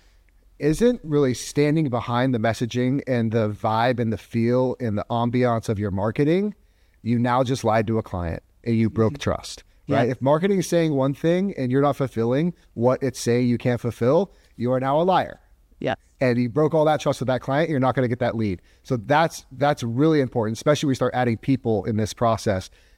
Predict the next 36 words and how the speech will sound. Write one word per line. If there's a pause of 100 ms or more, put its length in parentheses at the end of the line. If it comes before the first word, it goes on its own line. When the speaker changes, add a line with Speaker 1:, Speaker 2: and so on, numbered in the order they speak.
Speaker 1:
is
that
they
need,
you
need
to
break
down
the
silo
between
marketing
and
sales
and
operations, (320)
because
marketing (100)
dictates (320)
how
sales
is
gonna (160)
operate (180)
Speaker 2:
Mm.
Speaker 1:
and
how (160)
operations
is
gonna (100)
fulfill. (460)
Speaker 2:
Yeah.
Speaker 1:
So (300)
it's
a,